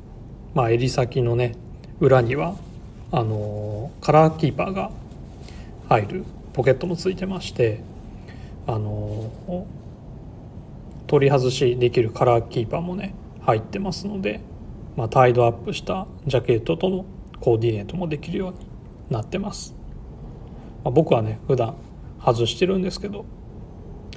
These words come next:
まあ、当時のドレスシャツを感じられるディティールですね。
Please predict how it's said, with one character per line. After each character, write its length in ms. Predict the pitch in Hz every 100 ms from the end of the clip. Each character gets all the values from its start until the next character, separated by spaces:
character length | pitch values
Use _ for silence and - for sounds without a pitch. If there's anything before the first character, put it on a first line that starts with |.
| - - -
ま 100 | 131
あ、 40 |
当 180 | - 127
時 120 | 113
の 200 | 156 185 - -
ド 140 | 127 117
レ 100 | 113
ス 60 |
シ 120 | -
ャ 80 | 131
ツ 140 | 110 185
を 140 | 202 - -
感 240 | 123 113
じ 100 | 110
ら 140 | 110
れ 120 | 107 104
る 220 | 101 120 - - - - - - - -
デ 100 | 123
ィ 20 |
テ 120 | 110 165
ィ 40 |
ー 40 |
ル 60 | 180
で 120 | 175
す 140 | 170 156
ね。 220 | 120